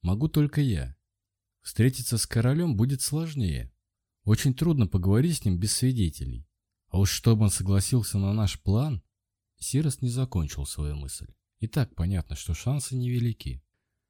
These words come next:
Мы шли в том же направлении, в котором я недавно гулял с Элиенной.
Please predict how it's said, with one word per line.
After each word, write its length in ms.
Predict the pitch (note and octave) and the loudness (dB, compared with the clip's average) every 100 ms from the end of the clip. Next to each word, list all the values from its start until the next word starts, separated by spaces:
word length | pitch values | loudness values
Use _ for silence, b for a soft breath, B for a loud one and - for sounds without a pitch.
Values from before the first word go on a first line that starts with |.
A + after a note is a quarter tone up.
| _ _ | _ _
Мы 220 | E2+ A2+ | 0 0
шли 260 | D#3+ C3 C3 | 0 0 -2
в 80 | - | 0
том 220 | B2 B2 | 0 2
же 100 | G#2+ | 2
направлении, 800 | G2 - E2 F#2 C#3+ D#3+ C#3+ B2+ _ | 0 0 0 2 0 -2 -6 -10 _
в 100 | _ | _
котором 380 | - - A2+ G#2 | -2 2 2 2
я 200 | F#2+ B2 | 2 0
недавно 400 | A2 G2 A2 G#2 | 0 0 0 -2
гулял 320 | E2+ E2+ G#2+ | 0 0 0
с 160 | - G2+ | -2 0
Элиенной. 540 | G2+ E2 C#2 B1+ C2 | 0 0 -2 -6 -12